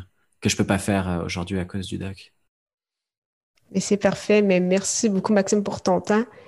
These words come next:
Speaker 2: Euh, je termine toujours cette entrevue avec des, euh, petites questions en rafale. Ma première, c'est quelle est la chose la plus importante que le sport t'a enseignée ?
Speaker 1: <clears throat> Euh, la sport, la plus,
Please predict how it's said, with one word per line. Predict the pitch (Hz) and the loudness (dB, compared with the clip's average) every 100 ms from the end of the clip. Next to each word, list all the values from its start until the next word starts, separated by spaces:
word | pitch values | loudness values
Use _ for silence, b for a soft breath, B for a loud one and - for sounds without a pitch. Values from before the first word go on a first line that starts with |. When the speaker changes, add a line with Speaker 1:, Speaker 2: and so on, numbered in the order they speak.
| B | B
Speaker 2:
Euh, | 190 | 4
je | 185 | 4
termine | 202 196 196 | 4 4 4
toujours | 196 214 220 | 4 4 4
cette | 202 | 4
entrevue | 196 - 185 185 208 | 0 0 -2 2 2
avec | 190 185 180 | 4 2 0
des, | 175 180 165 | 0 4 4
euh, | 160 | 2
petites | 160 196 - | 0 -4 -4
questions | - 185 - 208 | 0 0 2 2
en | 196 | 4
rafale. | 180 - 226 285 262 B B B B B B | 2 2 4 4 0 B B B B B B
Ma | 202 196 | 4 4
première, | - 196 190 202 214 | 4 4 6 6 4
c'est | - 214 214 | 6 6 6
quelle | - 202 | 6 8
est | 196 | 8
la | 185 | 8
chose | 202 202 | 6 6
la | 196 | 4
plus | 185 180 | 4 4
importante | 196 - - 190 190 - - | 4 4 2 2 2 -2 0
que | 165 | 2
le | 165 | 4
sport | - 170 | 4 4
t'a | 170 170 | 4 2
enseignée ? | 170 165 170 - _ _ _ _ _ _ _ _ _ _ _ _ _ _ _ _ _ | 2 0 -2 -6 _ _ _ _ _ _ _ _ _ _ _ _ _ _ _ _ _
Speaker 1:
<clears throat> | - 196 120 - | 2 4 2 0
Euh, | 123 117 113 | 2 4 4
la | 107 | 2
sport, | 110 - 135 | 0 -2 0
la | 123 | 0
plus, | 117 - | 0 -6